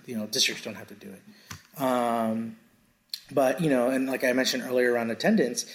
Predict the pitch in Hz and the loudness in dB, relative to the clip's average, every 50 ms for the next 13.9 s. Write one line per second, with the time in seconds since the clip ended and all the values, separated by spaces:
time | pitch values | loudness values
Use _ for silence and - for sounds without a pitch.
0 | - - - _ _ _ - 143 135 - 160 135 - - 135 123 117 110 123 - | -20 -20 -20 _ _ _ 0 0 2 2 2 0 0 0 0 0 0 -2 -4 -4
1 | - 117 - 127 120 - 120 - - 175 185 180 170 160 - - 113 110 113 113 | -6 -10 -8 -8 -6 -8 -6 -2 0 0 2 2 0 -2 -2 -2 -2 -2 -2 0
2 | 113 110 110 104 110 107 - - - 127 117 113 - 120 117 117 117 113 110 - | 0 0 -2 -2 -6 -12 -14 -10 -6 -6 -6 -4 -4 -2 -2 0 0 0 -2 -4
3 | 113 110 110 - - - 117 113 110 107 107 - - - - - - - _ _ | -6 -4 -4 -4 -4 -4 -4 -8 -6 -8 -10 -12 -16 -20 -20 -20 -20 -20 _ _
4 | _ - 135 120 113 110 110 123 - - 127 117 120 113 - 131 123 135 143 147 | _ -2 -2 0 0 0 -2 -4 -4 -4 -4 -2 -2 -2 0 0 0 0 0 0
5 | 143 139 - 127 127 117 - - 131 120 117 117 123 123 - - - - - _ | -2 0 0 0 0 0 -2 -4 -4 -2 -2 -2 -4 -6 -8 -12 -20 -20 -20 _
6 | _ - 135 123 113 113 113 - - 135 123 113 110 107 117 113 - - - - | _ -12 -6 -4 -4 -4 -4 -4 -4 -2 0 0 0 0 -2 -2 -4 -4 -6 -12
7 | _ - - - - 147 165 165 127 113 117 - - 131 104 - 120 117 117 127 | _ -6 -4 -2 2 2 2 2 2 0 -4 -6 -4 -6 -4 -4 -4 -4 -4 -4
8 | 127 117 127 123 - - 123 120 117 117 113 113 113 110 - - 226 220 165 127 | -6 -6 -6 -8 -6 -6 -6 -6 -6 -8 -8 -10 -10 -8 0 2 2 4 4 2
9 | 120 - - - - - - - - - _ _ - 147 135 127 123 123 120 120 | 0 -4 -8 -12 -12 -16 -20 -20 -20 -20 _ _ -6 -2 -2 0 0 -2 -2 -4
10 | 117 117 113 117 117 - - - _ _ _ - - 139 131 127 127 123 127 123 | -6 -6 -8 -12 -14 -18 -20 -20 _ _ _ -8 -2 0 2 2 2 2 0 -2
11 | - - - 127 127 123 123 123 113 - - - - 127 117 - 139 - - 135 | -4 -4 -2 0 0 2 0 0 -2 -6 -16 -12 -12 -12 -10 -8 -10 -8 -4 -4
12 | 127 - - - 123 123 123 120 120 - - - 123 - - - - 123 - - | -4 -2 -2 -2 0 0 0 0 0 -2 -4 -6 -4 -4 -4 -4 -4 -6 -6 -6
13 | - 123 117 120 117 113 110 - - - 110 - - - 117 113 107 104 | -4 -4 -4 -2 -4 -4 -4 -6 -8 -8 -10 -16 -14 -10 -8 -8 -8 -8